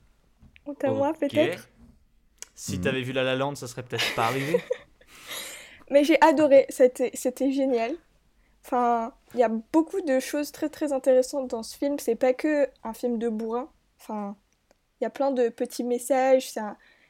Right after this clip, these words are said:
Speaker 1: ça parle vachement du cinéma, c'est, enfin, ça m'a beaucoup, beaucoup plu. C'est drôle, c'est super bien fait, on s'ennuie pas, on voit pas le temps passer.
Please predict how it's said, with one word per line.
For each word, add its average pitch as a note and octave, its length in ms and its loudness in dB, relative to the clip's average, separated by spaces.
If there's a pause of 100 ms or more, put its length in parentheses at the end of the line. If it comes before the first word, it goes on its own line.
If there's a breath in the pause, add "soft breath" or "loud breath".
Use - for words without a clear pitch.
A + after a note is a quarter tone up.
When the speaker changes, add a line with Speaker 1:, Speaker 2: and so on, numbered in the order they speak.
(140 soft breath)
Speaker 1:
ça A3 120 -8
parle A3 200 -4
vachement C4 340 0
du A#3+ 140 -4
cinéma, B3+ 520 2
c'est, G#3 380 -8
enfin, G#3 320 -16
ça - 160 -12
m'a G#3+ 140 -8
beaucoup, A#3 260 -12
beaucoup B3 300 -6
plu. A#3+ 340 -10 (180)
C'est A#3+ 220 -2
drôle, A#3+ 580 2 (760)
c'est G#3+ 460 -4 (680)
super A#3+ 420 -6
bien A3 160 -8
fait, A#3+ 380 0
on A3 80 -12
s'ennuie G#3 360 -10
pas, B3+ 320 -8
on A3 60 -14
voit G3+ 180 -14
pas A3 120 -10
le G#3+ 60 -10
temps G#3 180 -16
passer. G#3+ 400 -10